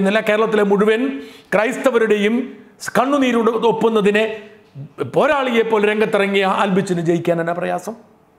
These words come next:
അതുകൊണ്ടാണ് ആൽബിച്ചൻ ഇപ്പോൾ തന്നെ, മറ്റുള്ളവരെ പോലല്ല, ആൽബിച്ചൻ ഇപ്പോൾ തന്നെ സ്ഥാനാർത്ഥി ചിഹ്നം നിശ്ചയിച്ചു. തെരഞ്ഞെടുപ്പ് ഏതാ? പഞ്ചായത്ത് തെരഞ്ഞെടുപ്പിലല്ല, നിയമസഭാ തെരഞ്ഞെടുപ്പിലേക്ക് ആൽബിച്ചൻ മത്സരിക്കാൻ തീരുമാനിച്ചു. ഞാൻ പ്രേക്ഷകരെ വീണ്ടും കാണിക്കാം. നമ്മുടെ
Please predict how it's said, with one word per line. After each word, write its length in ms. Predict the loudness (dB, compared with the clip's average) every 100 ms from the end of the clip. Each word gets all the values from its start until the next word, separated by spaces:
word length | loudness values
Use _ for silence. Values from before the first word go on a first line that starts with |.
| _ -20 -20 _ -8 0
അതുകൊണ്ടാണ് 400 | 2 2 2 0 -2 -12 -6 -2 0
ആൽബിച്ചൻ 360 | 0 0 0 0
ഇപ്പോൾ 180 | 0 0 0
തന്നെ, 160 | 0 0
മറ്റുള്ളവരെ 400 | 0 2 2 0 0
പോലല്ല, 280 | 0 0 -4 -8 -20 -14 -2 -2
ആൽബിച്ചൻ 300 | 0 0 0
ഇപ്പോൾ 180 | 0 0 0
തന്നെ 200 | 0 0 -2 -4 -14 -10 -2
സ്ഥാനാർത്ഥി 540 | 0 0 -2 -2 -2 -4 -2
ചിഹ്നം 240 | 0 2 2
നിശ്ചയിച്ചു. 460 | 0 0 0 0 0 -2 -8 -20 _ _ _ _ _ 0
തെരഞ്ഞെടുപ്പ് 400 | 0 0 0 0
ഏതാ? 160 | 2 0 -4 -8 -4
പഞ്ചായത്ത് 320 | 0 2 2
തെരഞ്ഞെടുപ്പിലല്ല, 440 | 0 0 0 2 0 0 -8 -16 -20 _ -4
നിയമസഭാ 380 | 0 0 0 0 2
തെരഞ്ഞെടുപ്പിലേക്ക് 540 | 2 2 2 0 2
ആൽബിച്ചൻ 320 | 0 0 0 0
മത്സരിക്കാൻ 440 | -2 -2 -2 -2 -2
തീരുമാനിച്ചു. 340 | -2 -2 -4 -2
ഞാൻ 80 | 0
പ്രേക്ഷകരെ 380 | 0 0 2 2
വീണ്ടും 200 | 2 2
കാണിക്കാം. 320 | 0 2 0 -2 -8 -14 -6 -2
നമ്മുടെ 300 | 0 2 0